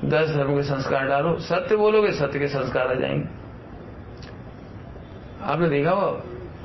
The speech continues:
आप लोग व्रत उपवास करते हो, तो छोटे-छोटे म-, बच्चे कहते हैं, बच्चियां कहते हैं, "मम्मी, हम भी उपवास करें।" तो बिल्कुल संस्कार डालो। आप ये मत करो, "तू आठ साल की है, उपवास मत कर, भूखी मरेगी, रोएगी", ऐसे नहीं बोलो। आपको उपवास करना है, जरूर करो बेटे।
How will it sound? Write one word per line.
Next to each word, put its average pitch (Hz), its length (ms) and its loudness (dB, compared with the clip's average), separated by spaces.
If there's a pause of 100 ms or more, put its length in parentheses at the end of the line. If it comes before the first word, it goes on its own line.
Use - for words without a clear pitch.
आप 147 200 0
लोग 156 180 6
व्रत 156 200 4
उपवास 156 320 4
करते 151 220 4
हो, 185 60 6
तो 180 80 0
छोटे-छोटे 165 360 4
म-, 170 80 4
बच्चे 156 440 2
कहते 175 240 2
हैं, 147 100 2
बच्चियां 196 320 4
कहते 180 180 2
हैं, 117 340 -2
"मम्मी, 208 220 4
हम 160 180 4
भी 202 80 4
उपवास 131 320 0
करें।" - 280 -6 (1040)
तो 175 60 2
बिल्कुल 240 260 4
संस्कार 240 420 4
डालो। 165 220 4
आप 185 200 2
ये 233 120 4
मत 269 140 4
करो, 269 220 2 (140)
"तू 214 120 6
आठ 202 160 4
साल 202 280 4
की 202 160 2
है, 196 80 4
उपवास 180 420 4
मत 196 180 2
कर, 190 160 4
भूखी 180 340 2
मरेगी, 190 400 6
रोएगी", 185 640 4 (180)
ऐसे 170 220 2
नहीं 214 140 4
बोलो। 123 240 2 (540)
आपको 139 160 2
उपवास 147 280 2
करना 226 260 4
है, - 440 -2
जरूर 123 340 2
करो 135 220 2
बेटे। 120 340 2